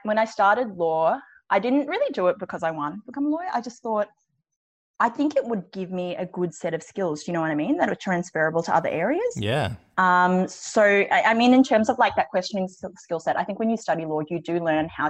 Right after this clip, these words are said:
Speaker 1: to analyze, um, like, pretty complex situations, how to break it down and how to think really logically, um, in a structured fashion. And I, I, I think that is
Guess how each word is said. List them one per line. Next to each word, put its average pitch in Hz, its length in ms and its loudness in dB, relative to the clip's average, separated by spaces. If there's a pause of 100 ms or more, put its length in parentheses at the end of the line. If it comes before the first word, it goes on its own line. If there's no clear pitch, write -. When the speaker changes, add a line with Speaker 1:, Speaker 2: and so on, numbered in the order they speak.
Speaker 1:
to - 180 -6
analyze, 196 600 -2 (720)
um, 165 420 6
like, - 280 0
pretty 269 140 2
complex 214 360 2
situations, 156 720 0
how 190 120 2
to 175 60 0
break 165 220 2
it 156 120 -4
down 156 340 4
and 160 120 0
how 170 160 2
to 170 80 2 (120)
think 160 180 0
really 170 180 2
logically, 156 560 0 (720)
um, 165 260 4
in 185 120 4
a 185 40 2
structured 180 440 0
fashion. 156 380 2
And 180 120 4
I, 175 100 2
I, 202 160 6
I 190 80 4
think 208 180 0
that 220 120 8
is 175 200 0